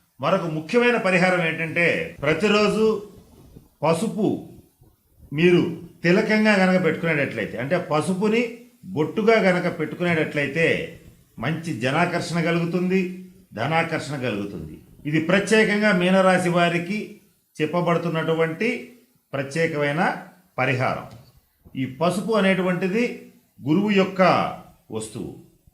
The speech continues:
దీన్ని లక్ష్మీదేవి దగ్గర కానీ, శ్రీచక్రార్చన కానీ చేసినటువంటి పసుపుని, అంటే అమ్మవారిని పూజ చేసినటువంటి ఈ పసుపుని గనక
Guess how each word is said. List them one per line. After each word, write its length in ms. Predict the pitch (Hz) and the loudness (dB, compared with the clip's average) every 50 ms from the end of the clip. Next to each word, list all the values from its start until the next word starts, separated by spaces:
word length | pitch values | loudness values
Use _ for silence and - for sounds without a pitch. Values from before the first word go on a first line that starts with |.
| - - _ _ _ _ - | -20 -20 _ _ _ _ -8
దీన్ని 680 | 113 139 180 220 220 214 202 170 135 92 - - - - - - - _ _ _ _ - | -2 2 2 4 4 4 4 2 2 0 -4 -8 -14 -18 -20 -20 -20 _ _ _ _ -10
లక్ష్మీదేవి 600 | 110 117 139 - - 202 226 220 208 220 220 214 | -6 -6 -6 -4 -2 -2 -2 2 4 4 4 4
దగ్గర 320 | 190 208 196 - 202 196 180 | 4 2 2 2 2 2 2
కానీ, 460 | 190 202 202 202 208 214 208 - - - - - _ _ - - - | 4 4 4 2 2 0 -2 -6 -10 -14 -20 -20 _ _ -20 -14 -8
శ్రీచక్రార్చన 800 | - 190 220 - 226 220 - - 202 208 202 - - 196 190 196 | -4 -4 -2 0 0 0 0 0 2 2 2 2 0 0 0 0
కానీ 260 | 170 180 185 185 202 | 2 2 2 2 2
చేసినటువంటి 880 | 196 185 - 185 190 185 180 190 196 185 190 180 180 180 160 - 185 170 | 0 0 0 0 0 0 0 -2 -2 -2 0 0 0 0 0 0 -2 -2
పసుపుని, 680 | - 160 156 156 - - 190 214 214 220 220 220 - - | -2 -2 -2 -4 -4 -4 -4 0 2 2 2 2 0 -4
అంటే 140 | 143 156 180 | -4 0 2
అమ్మవారిని 580 | 165 147 147 175 190 202 214 214 202 208 208 190 | 2 2 2 2 2 4 4 4 4 2 0 0
పూజ 320 | 175 170 190 180 - 185 | -2 -2 -2 -2 0 0
చేసినటువంటి 520 | 185 175 180 185 180 180 175 175 165 170 | -2 -2 -2 -2 -2 0 0 0 0 -2
ఈ 120 | 156 143 - | -4 -4 -2
పసుపుని 440 | 143 143 - 180 170 196 202 196 185 | -2 -4 -4 -4 -4 -4 -2 -2 -2
గనక 320 | 170 160 151 143 - 160 | -2 -2 -2 -4 -2 0